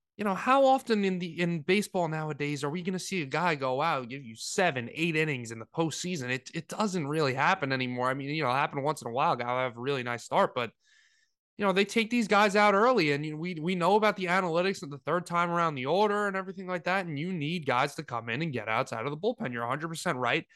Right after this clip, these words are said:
And that's why I think, I remember I said to you, you were like, "I love Buck Showalter. I love, you know, he's, he's so good." And that's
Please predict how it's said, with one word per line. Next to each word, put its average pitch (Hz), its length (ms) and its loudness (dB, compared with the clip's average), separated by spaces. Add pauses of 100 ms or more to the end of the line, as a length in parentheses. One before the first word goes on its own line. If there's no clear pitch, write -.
(360)
And 143 160 0
that's 165 240 0
why 185 320 4
I 165 60 4
think, 185 380 -6
I 131 100 0
remember 139 420 -2
I 156 60 4
said 147 280 -4
to 139 60 -6
you, 170 380 0 (720)
you 120 100 -14
were 120 80 -10
like, 113 180 -8
"I 110 80 -6
love 135 320 2
Buck 139 200 0
Showalter. 135 580 -2
I 113 80 -4
love, 131 340 -2
you 120 80 -6
know, 113 100 -8
he's, 117 240 -12
he's 120 200 -10
so 156 280 2
good." 147 240 2
And 123 140 -2
that's 165 320 -2